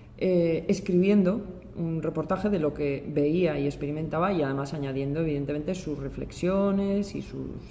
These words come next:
y sus ideas. El texto original, eh, fue escrito en condiciones muy precarias,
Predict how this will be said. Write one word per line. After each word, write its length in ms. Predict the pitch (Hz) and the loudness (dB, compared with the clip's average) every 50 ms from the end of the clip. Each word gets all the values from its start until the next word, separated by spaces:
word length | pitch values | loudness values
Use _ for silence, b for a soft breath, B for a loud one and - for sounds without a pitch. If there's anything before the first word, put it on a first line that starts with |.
| - - | -12 -10
y 60 | - | -10
sus 240 | 160 - 143 - - | -8 -8 -8 -6 -4
ideas. 440 | 143 139 139 117 - - - - - B B B B B B B B B B B B - - | -2 -2 -2 -2 -4 -6 -10 -12 -14 B B B B B B B B B B B B -4 0
El 580 | - 180 180 180 175 175 175 175 175 170 - - | 4 6 6 8 6 6 6 4 2 0 -2 0
texto 420 | - 220 220 226 - - - 220 214 | 2 2 2 2 -2 -4 -2 2 4
original, 720 | 208 208 208 - 220 214 220 220 214 190 156 143 - - - - | 4 4 4 4 4 4 4 4 4 2 2 0 -2 -6 -6 -4
eh, 560 | 160 156 156 151 151 147 147 143 139 139 131 131 127 - - - - | -2 0 2 2 2 2 0 0 -2 -4 -6 -6 -8 -8 -8 -10 -8
fue 140 | - 160 | -6 -6
escrito 340 | 151 - - 170 165 165 170 | -6 -4 -6 -6 -4 -2 -2
en 80 | 170 165 | -2 0
condiciones 540 | - 160 160 156 160 - 160 160 156 147 156 | 0 0 0 0 -2 -2 -2 -2 -2 -2 -4
muy 580 | 160 156 156 151 151 147 147 147 143 143 143 143 | -4 -4 -2 -2 -2 -2 0 0 0 -2 -2 -2
precarias, 840 | 147 143 139 - 175 180 185 220 254 294 320 320 - - - B | -4 -4 -2 -2 0 0 2 2 2 2 0 -2 -6 -10 -14 B